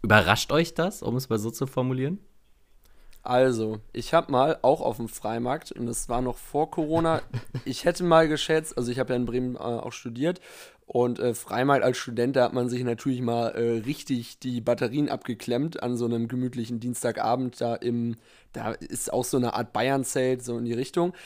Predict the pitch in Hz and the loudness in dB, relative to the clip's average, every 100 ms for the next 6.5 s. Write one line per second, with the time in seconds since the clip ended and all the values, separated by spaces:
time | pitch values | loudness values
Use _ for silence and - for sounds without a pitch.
0 | - 139 139 123 127 143 - 160 - 180 | -8 2 2 4 8 8 6 -2 2 4
1 | 180 - 170 151 135 170 190 165 175 247 | 4 0 -2 -2 -4 -6 0 2 2 0
2 | - 120 151 - 160 147 135 - 123 151 | -4 -4 -4 0 2 2 2 -2 -2 0
3 | 156 156 131 117 147 208 330 - - _ | 0 0 -2 0 0 0 -4 -12 -20 _
4 | 131 127 123 - 147 120 170 - 131 123 | 0 6 6 6 2 2 0 -2 -4 0
5 | 123 123 127 120 127 - 208 349 _ - | 2 4 2 2 0 0 -2 -2 _ 0
6 | 147 151 160 - - | 4 4 2 -2 -10